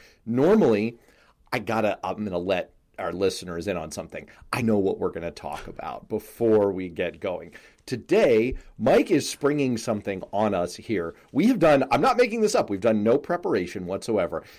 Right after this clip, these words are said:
but this is the confluence of some area of expertise for me. My background is in policy, in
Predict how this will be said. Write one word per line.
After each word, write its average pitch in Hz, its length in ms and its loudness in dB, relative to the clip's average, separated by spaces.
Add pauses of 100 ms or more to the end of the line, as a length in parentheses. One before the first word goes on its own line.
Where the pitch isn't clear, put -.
(120)
but 139 120 -2
this 220 180 0
is 330 80 -8
the 359 100 -8
confluence 98 640 -4
of 90 340 0 (180)
some 110 240 -4
area 113 260 4
of 95 80 -6
expertise 92 600 -8 (220)
for - 240 -4
me. 98 460 -2
My 104 240 0
background 95 680 -6 (240)
is 98 380 -2 (320)
in 101 280 -4 (140)
policy, 98 720 -4
in 87 260 -8